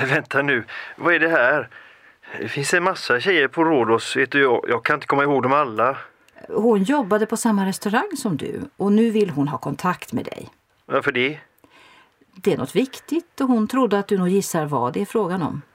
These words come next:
Speaker 1: Vad fan är det här? Beata. Beata. Ja,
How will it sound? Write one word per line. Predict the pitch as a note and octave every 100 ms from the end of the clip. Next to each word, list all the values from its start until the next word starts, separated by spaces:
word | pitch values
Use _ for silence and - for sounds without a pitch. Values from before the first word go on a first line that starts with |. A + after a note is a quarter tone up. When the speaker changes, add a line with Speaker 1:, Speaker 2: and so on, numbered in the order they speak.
| _ _ _ -
Speaker 1:
Vad | C4
fan | - C4 A3
är | G3
det | A3+
här? | F3 A#2+ G3+ G#3+ A2+ - - - - - - _ _
Beata. | F#3+ F#3+ A3 G3 F2+ - - - - - - - _ _ _ _ -
Beata. | F3+ C#3+ F3 F3+ E3 A#2+ - _ _ D#3 D3 - - - - - - _ _ - - - _ _ _ _ _ -
Ja, | B2 C#3 E3+ D#3+